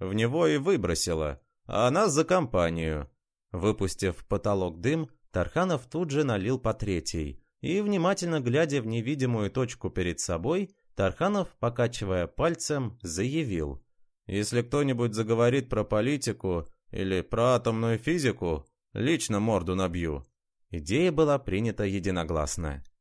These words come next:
"А вот что я вам практического скажу, парни", сообщил, слегка икнув, Розенцвейг. "Провода, ведущие к заставе, вы видели?" "Нет". "Правильно. А холодильники и прочие приборы видели?" "Видели".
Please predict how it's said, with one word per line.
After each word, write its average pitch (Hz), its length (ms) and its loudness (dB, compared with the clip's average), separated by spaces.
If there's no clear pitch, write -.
"А 113 160 2
вот 135 180 2
что 131 180 2
я 127 80 4
вам 123 220 4
практического 120 680 0
скажу, 90 360 0
парни", 80 580 0
сообщил, 92 480 -2
слегка 110 480 -2
икнув, 131 380 -4
Розенцвейг. 104 720 -2
"Провода, 143 400 4
ведущие 123 560 2
к 98 60 -6
заставе, 104 720 2
вы 92 320 0
видели?" 117 560 0
"Нет". 87 440 -2
"Правильно. 127 800 2
А 92 240 2
холодильники 143 680 2
и 98 140 2
прочие 123 480 0
приборы 95 520 0
видели?" 107 540 0
"Видели". 104 640 0